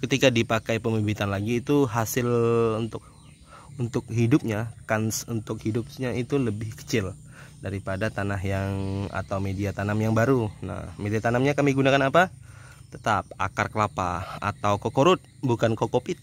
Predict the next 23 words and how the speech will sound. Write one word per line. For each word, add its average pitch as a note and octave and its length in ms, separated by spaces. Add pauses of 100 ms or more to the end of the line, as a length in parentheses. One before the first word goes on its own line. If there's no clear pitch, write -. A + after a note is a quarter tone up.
(1080)
Ini C3+ 720
kokorut C3 480
akar A#2 240
kelapa, C3+ 400 (240)
eh, G2+ 400
yang G2+ 160
udah G2+ 400
halus G#2 240
banget, G#2+ 320
udah. G2+ 240 (560)
Kita - 160
ada A#2+ 160
produksi A#2 400
sendiri, A2+ 320
kalau G#2+ 320
mau A2 240
beli A#2+ 400
ada G#2 160
di G#2+ 240
Shopee G#2 320
I G#2 160
D G#2 160
Bougainville. G2+ 560